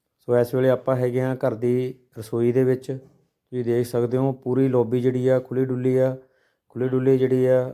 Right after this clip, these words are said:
ਰਸੋਈ ਬਣੀ ਹੋਈ ਆ। ਦੋ ਬੈੱਡਰੂਮ ਆ, ਉਹ ਵੀ ਆਪਾਂ ਦੇਖੇ ਆ, ਖੁੱਲ੍ਹੇ ਡੁੱਲੇ ਆ।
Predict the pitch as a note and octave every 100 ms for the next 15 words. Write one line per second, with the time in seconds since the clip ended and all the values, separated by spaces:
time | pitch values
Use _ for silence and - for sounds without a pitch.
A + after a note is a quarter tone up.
0 | B2 A2+ A#2+ A#2+ B2 B2+ B2 B2 B2 B2+
1 | B2+ A#2 B2 A#2+ A#2+ A#2 C3 C3 B2+ B2+
2 | C3 _ A#2+ B2 C3 B2+ B2 A#2+ A#2+ B2+
3 | B2+ B2 B2 C3 B2+ B2+ B2+